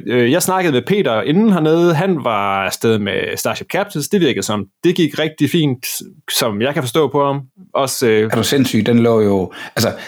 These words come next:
Speaker 2: det, det der er, øh, på Essen, det er den her, øh, boss-faktor, Board Game Geeks, øh, boss-liste, som er, hvem er højdespringeren? Og, hvad skal man sige, musikbranchen, de har, hvem ligger nummer et i december måned, hvem har årets julehit?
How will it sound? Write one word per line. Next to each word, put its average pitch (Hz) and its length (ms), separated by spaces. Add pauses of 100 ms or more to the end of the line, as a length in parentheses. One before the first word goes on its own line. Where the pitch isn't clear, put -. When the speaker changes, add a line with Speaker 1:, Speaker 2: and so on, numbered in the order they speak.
Speaker 2:
det, 151 140
det 156 100
der 143 60
er, 120 460
øh, 95 460 (200)
på - 80
Essen, 104 380
det 123 200
er 110 60
den 104 200
her, 95 400 (100)
øh, 95 340 (140)
boss-faktor, - 540
Board 117 220
Game 95 180
Geeks, - 500
øh, 90 220
boss-liste, 113 560
som 95 220
er, 98 140
hvem 113 340
er 101 80
højdespringeren? 85 760 (540)
Og, 95 280 (140)
hvad 104 100
skal 113 120
man 95 60
sige, 107 100
musikbranchen, 101 640
de 113 120
har, 104 320 (120)
hvem 120 280
ligger 101 220
nummer 101 220
et 113 280
i 95 180
december 110 380
måned, 113 340
hvem 117 180
har 110 120
årets 110 300
julehit? 117 440